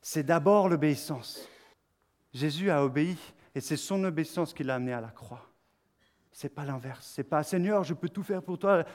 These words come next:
le, je vais aller à la croix. » Non, il a obéi. Et dans l'obéissance vient la victoire. Et parce qu'il a obéi jusqu'à la croix, Dieu l'a élevé en dessus de tout nom et lui a donné tout pouvoir.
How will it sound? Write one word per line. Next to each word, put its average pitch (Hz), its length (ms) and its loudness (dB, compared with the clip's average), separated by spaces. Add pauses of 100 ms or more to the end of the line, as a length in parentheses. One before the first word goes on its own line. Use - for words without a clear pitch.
le, 156 180 -4
je 139 100 -6
vais 180 100 2
aller 180 160 2
à 170 40 2
la 165 120 0
croix. » 135 380 -8 (460)
Non, 127 220 -2 (100)
il 131 120 -2
a 131 120 0
obéi. 127 540 -2 (880)
Et 131 100 -4
dans 139 160 2
l'obéissance 143 840 0 (200)
vient 135 160 -2
la 127 100 -2
victoire. - 540 -14 (840)
Et 131 80 -6
parce - 240 -4
qu'il 185 100 6
a 156 80 8
obéi 156 240 6
jusqu'à 185 320 0
la 190 100 2
croix, 196 480 0 (600)
Dieu 147 220 4
l'a 147 180 10
élevé 143 360 4 (500)
en 143 120 2
dessus 143 300 0
de 143 100 0
tout 147 220 0
nom 135 180 4
et 123 60 0
lui 127 120 0
a 123 80 4
donné 127 300 0 (220)
tout 175 180 0 (160)
pouvoir. 139 420 -6